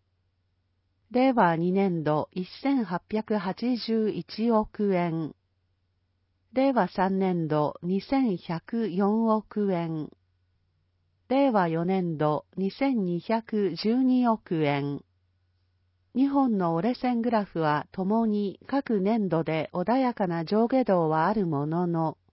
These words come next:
全体としては平準化されていることがわかります。グラフ、終わり。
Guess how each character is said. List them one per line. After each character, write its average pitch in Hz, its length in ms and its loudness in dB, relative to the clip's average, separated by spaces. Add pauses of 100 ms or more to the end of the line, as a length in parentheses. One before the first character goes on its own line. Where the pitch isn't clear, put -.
(300)
全 240 180 0
体 254 220 0
と 247 160 0
し - 160 -10
て 240 100 0
は 170 340 2
平 226 280 0
準 240 260 -2
化 226 160 0
さ 214 160 -2
れ 233 140 0
て 240 180 0
い 240 60 -2
る 247 100 -2
こ 233 160 -6
と 262 180 -2
が 160 280 0
わ 139 120 -6
か 151 200 -4
り 147 120 -6
ま 143 200 -6
す。 - 40 -18 (1400)
グ 233 180 0
ラ 233 160 2
フ、 156 440 -6 (380)
終 160 320 0
わ 185 80 0
り。 165 360 -8